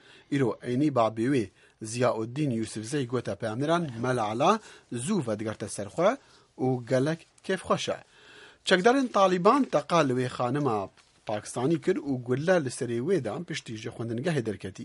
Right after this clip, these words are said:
Ew dihate naskirin weke bizavkareka perwerdeya kiçan han dide û her wesa zulm û zordariya Taliban dakî min dikir.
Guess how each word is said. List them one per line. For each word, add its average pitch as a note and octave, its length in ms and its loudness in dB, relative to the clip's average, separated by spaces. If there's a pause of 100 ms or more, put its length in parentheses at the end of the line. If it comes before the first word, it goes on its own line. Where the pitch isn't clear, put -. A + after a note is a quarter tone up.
Ew D3 220 -2
dihate A2+ 320 -6
naskirin C#3+ 580 -2 (440)
weke C#3+ 380 2
bizavkareka C3 880 2
perwerdeya D#3+ 720 0
kiçan C#3+ 400 -2 (160)
han F3+ 360 2
dide C#3 300 2 (480)
û E3 60 0 (120)
her D#3 100 4
wesa F3+ 460 4
zulm C3+ 360 0
û A2 100 -2
zordariya C#3 480 -2
Taliban B2+ 560 -2 (360)
dakî D3+ 260 2
min G#2 220 -6
dikir. - 260 -16